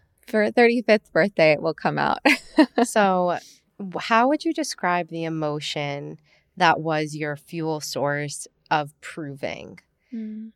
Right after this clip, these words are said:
Speaker 2: Because I think that there's a lot of people who are running towards their dreams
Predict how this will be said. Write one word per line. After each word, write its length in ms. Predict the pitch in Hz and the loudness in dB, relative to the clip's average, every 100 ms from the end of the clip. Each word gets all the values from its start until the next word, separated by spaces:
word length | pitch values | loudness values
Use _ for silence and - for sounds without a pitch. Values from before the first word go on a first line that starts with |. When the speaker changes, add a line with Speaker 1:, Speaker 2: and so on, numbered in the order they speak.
| _ | _
Speaker 2:
Because 180 | 196 170 | -2 2
I 120 | 170 | 2
think 240 | 185 175 | 2 0
that 140 | 185 175 | 0 2
there's 200 | 175 170 | 0 0
a 80 | |
lot 460 | 165 160 151 151 151 - | -4 2 4 4 0 -4
of 200 | 165 156 | -10 -10
people 360 | - 170 165 151 | -12 -8 -6 -6
who 200 | 165 151 | -4 -2
are 440 | 143 143 143 143 151 _ _ _ | 2 2 2 -4 -10 _ _ _
running 760 | 160 156 180 196 220 226 226 226 | -14 0 2 2 2 0 -2 -6
towards 380 | - 180 170 165 | -6 0 0 0
their 160 | 190 196 | -4 -4
dreams 640 | - 143 143 147 160 - | -6 -8 -6 -6 -8 -10